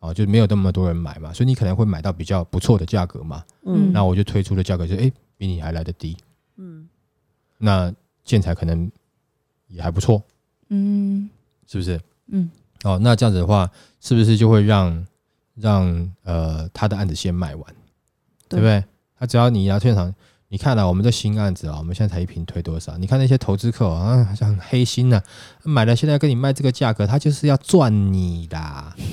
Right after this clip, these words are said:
Speaker 1: 我们这边很实在，你看啊，这哇这钱，哎，对不对？
Speaker 3: 嗯。
Speaker 1: 啊，一下我就卖完了。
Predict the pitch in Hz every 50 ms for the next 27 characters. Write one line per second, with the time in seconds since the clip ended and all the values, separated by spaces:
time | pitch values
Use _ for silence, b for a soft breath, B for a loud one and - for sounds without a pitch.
0 | - - 104 113 131 - 156 147 156 147 113 101 90 - - - 101 95 95 -
1 | - 139 120 95 90 107 131 - - - - 90 87 87 101 113 127 131 - 139
2 | 135 123 95 95 95 92 90 - - - 90 85 87 85 85 - _ _ _ _
3 | _ _ _ _ _ 104 98 110 107 104 110 104 95 90 - _ _ - 202 202
4 | 196 190 185 180 180 170 131 - 139 120 104 95 98 98 104 95 92 87 78 78
5 | 76 85 -